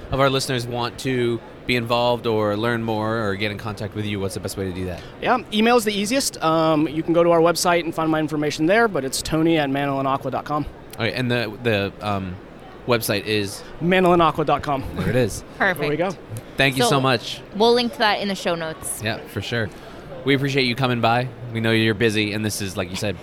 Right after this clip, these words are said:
Speaker 1: a very special event for you. So
Speaker 3: <laughs>
Speaker 1: we're really happy that you were able to come and sit down with us. And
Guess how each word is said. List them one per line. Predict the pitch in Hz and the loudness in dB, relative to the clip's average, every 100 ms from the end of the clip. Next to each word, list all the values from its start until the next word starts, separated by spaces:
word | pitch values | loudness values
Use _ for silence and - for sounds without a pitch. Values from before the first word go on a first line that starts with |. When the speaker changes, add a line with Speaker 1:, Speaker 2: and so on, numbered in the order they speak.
| - | -6
Speaker 1:
a | 104 | 2
very | 110 107 | 2 2
special | 120 107 117 | 2 2 4
event | 117 98 | 2 2
for | 98 | 0
you. | 98 - 120 | 0 0 2
So | 254 165 196 208 | 2 4 2 0
Speaker 3:
<laughs> | - | 2
Speaker 1:
we're | 117 117 | 4 6
really | 117 107 | 6 4
happy | 107 104 | 0 -2
that | 98 92 | -2 0
you | 98 | 0
were | 95 | 2
able | 92 87 | 0 -2
to | |
come | 104 92 | -4 -6
and | 85 | -6
sit | - | -8
down | 92 92 | -6 -4
with | 85 | -4
us. | 87 | -4
And | 107 104 | -4 -4